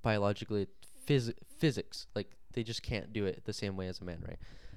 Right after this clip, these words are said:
One, one way I've noticed this in my life is the job that I currently have, right? The first thing people notice is my size. I'm five five. I'm not afraid to admit it. I don't have facial hair, uh, and I'm not the most symmetrical person. So there goes three aspects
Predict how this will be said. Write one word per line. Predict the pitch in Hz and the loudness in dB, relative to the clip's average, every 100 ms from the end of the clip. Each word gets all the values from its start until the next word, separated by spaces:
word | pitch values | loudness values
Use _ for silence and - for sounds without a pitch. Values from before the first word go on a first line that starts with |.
| - - | -10 0
One, | 127 131 135 117 | 4 4 2 -4
one | 113 139 143 | 4 4 6
way | 139 | 6
I've | 113 | 6
noticed | 113 120 | 4 4
this | 120 - | 2 2
in | 98 | 2
my | 92 104 | 4 4
life | 98 90 104 | 4 2 0
is | 92 - | -2 -4
the | 107 | -2
job | - 104 | 4 6
that | 107 | 6
I | 92 | 2
currently | - 104 - 90 87 | 2 -2 0 -4 -2
have, | 87 | -4
right? | 92 - - | -4 -6 -6
The | - | -8
first | - 139 - | -2 0 0
thing | 117 | -2
people | - - 95 | -2 -2 0
notice | 92 - - - - - - - - | 0 0 -4 -10 -12 -16 -16 -14 0
is | 113 98 | 0 2
my | 101 | -2
size. | 92 - - - - - - - - - - - | -2 -4 -4 -8 -12 -14 -14 -14 -14 -14 -14 -2
I'm | 101 | 0
five | - 127 120 | 4 2 4
five. | 98 98 - | 2 2 0
I'm | 104 | -2
not | 104 | 0
afraid | 101 - 101 | 0 0 0
to | 107 | 0
admit | 92 92 | 0 0
it. | 98 | 0
I | 110 | 0
don't | 92 95 | 0 0
have | 113 - | 0 2
facial | 101 - - | 2 2 -2
hair, | 92 95 - - - - - - | -2 -2 -4 -12 -14 -14 -10 -8
uh, | - - - - | -8 -8 -10 -4
and | 107 | -2
I'm | 101 | 0
not | 101 | 0
the | 104 | 2
most | 92 - | 2 4
symmetrical | 92 92 - | 0 0 -2
person. | 82 127 127 - | 2 2 2 -2
So | - - 95 | 0 6 8
there | 107 113 | 8 6
goes | 107 95 | 6 6
three | - 113 | 6 8
aspects | 95 87 - - - | 6 4 -2 -4 -6